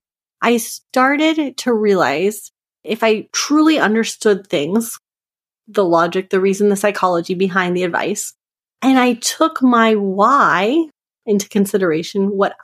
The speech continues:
I valued, what my moral compass was for my business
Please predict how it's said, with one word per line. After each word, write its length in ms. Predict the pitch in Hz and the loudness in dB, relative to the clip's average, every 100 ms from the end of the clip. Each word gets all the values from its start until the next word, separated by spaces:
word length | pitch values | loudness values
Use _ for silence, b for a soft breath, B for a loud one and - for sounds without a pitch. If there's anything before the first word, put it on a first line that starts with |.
| - | -2
I 260 | 233 240 247 | 0 2 -2
valued, 800 | 202 190 175 190 180 156 170 214 _ _ | -2 -2 -2 -4 -6 -8 -8 -10 _ _
what 240 | 196 190 | -4 -2
my 360 | 202 208 226 254 | 0 2 2 4
moral 360 | 254 190 160 165 | 4 4 2 0
compass 400 | 180 165 175 - | -6 -6 -8 -6
was 160 | 175 | -6
for 100 | 196 | -4
my 200 | 175 165 | -4 -4
business 640 | 175 185 160 165 208 - | -4 -4 -4 -6 -6 -10